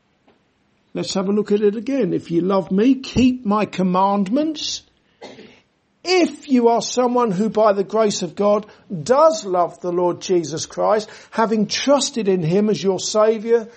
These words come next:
and as your Lord, then Jesus says that you will keep his commandments. It's very clear in that verse, isn't it? "If you love me,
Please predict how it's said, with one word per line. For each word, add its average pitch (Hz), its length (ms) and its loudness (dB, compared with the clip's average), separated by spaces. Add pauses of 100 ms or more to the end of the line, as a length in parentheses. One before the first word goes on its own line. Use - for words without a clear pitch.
(140)
and 196 160 -2
as 170 160 0
your 190 160 0
Lord, 208 480 4 (920)
then 226 220 2
Jesus 285 560 2
says 208 300 0
that 262 180 -8
you 233 160 2
will 262 140 -4
keep - 420 -6
his 240 260 -8
commandments. 311 880 -8
It's 208 140 -8
very 311 300 -2
clear 294 440 -6
in 185 80 -2
that 165 160 -4
verse, 170 380 -2
isn't 233 200 -6
it? 185 160 -6
"If 190 160 -8
you 226 140 -2
love 262 300 -2
me, 233 320 -4